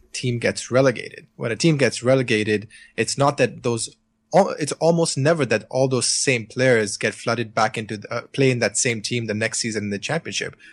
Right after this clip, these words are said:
On the contrary, most of the time that teams gets,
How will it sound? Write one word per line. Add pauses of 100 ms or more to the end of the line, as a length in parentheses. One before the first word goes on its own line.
(180)
On
the
contrary, (100)
most
of
the
time
that
teams
gets,